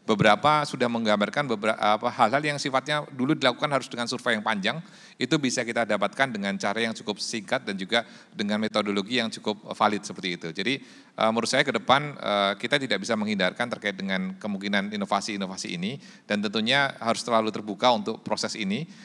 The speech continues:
Dan ketiga mungkin kita perlu mencari use case yang pas gitu, karena tentunya dalam sektor kesehatan kita tidak bisa langsung menerapkan, eh, langsung kepada semua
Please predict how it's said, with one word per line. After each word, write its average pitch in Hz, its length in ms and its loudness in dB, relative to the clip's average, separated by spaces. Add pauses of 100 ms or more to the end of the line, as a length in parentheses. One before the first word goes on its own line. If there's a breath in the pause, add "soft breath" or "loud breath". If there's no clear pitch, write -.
(120 loud breath)
Dan 107 160 -2
ketiga 104 380 0
mungkin 143 480 -2
kita 147 240 0
perlu 139 160 0
mencari 131 320 2
use 107 160 2
case - 240 0
yang 104 180 0
pas 104 240 2
gitu, 98 220 -6
karena 110 260 0 (160)
tentunya 113 380 -2
dalam 104 180 2
sektor 104 240 -6
kesehatan 107 540 -2 (260 loud breath)
kita 120 220 0
tidak 117 260 0
bisa 117 300 2
langsung 113 320 0
menerapkan, 104 640 2
eh, 95 220 0
langsung 104 400 -2
kepada 92 400 0 (240 loud breath)
semua 104 560 2